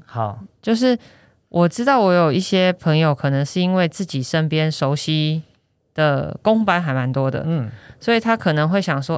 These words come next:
Speaker 2: ：“哎，那我去找一个，呃，很不错的设计师来出一张图。”
Speaker 1: 是。
Speaker 2: 啊，可是，啊，我们爸爸自己就会做这啊，
Speaker 1: 是。
Speaker 2: 不然就拿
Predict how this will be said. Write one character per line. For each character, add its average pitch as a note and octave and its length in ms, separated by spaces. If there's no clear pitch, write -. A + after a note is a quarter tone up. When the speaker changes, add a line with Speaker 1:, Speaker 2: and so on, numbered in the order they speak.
Speaker 2:
：“哎， F3+ 160
那 F3+ 160
我 D#3+ 60
去 G3 120
找 C#3+ 220
一 C#3+ 40
个， C#3+ 300
呃， C3 420
很 D3+ 180
不 D3+ 80
错 A3 200
的 F3+ 80
设 G3 120
计 E3+ 160
师 E3+ 160
来 C#3+ 120
出 D#3 200
一 D3 60
张 C#3+ 220
图。” - 260
Speaker 1:
是。 A#2 400
Speaker 2:
啊， G3+ 100
可 F3+ 160
是， A3 320
啊， D#3 160
我 F3+ 80
们 G#3 100
爸 E3+ 100
爸 F3 120
自 D3 140
己 C#3+ 120
就 C3+ 100
会 C#3+ 80
做 D#3 240
这 C#3+ 280
啊， C#3 160
Speaker 1:
是。 C#3+ 180
Speaker 2:
不 A3 60
然 F#3+ 100
就 A3+ 140
拿 F3+ 260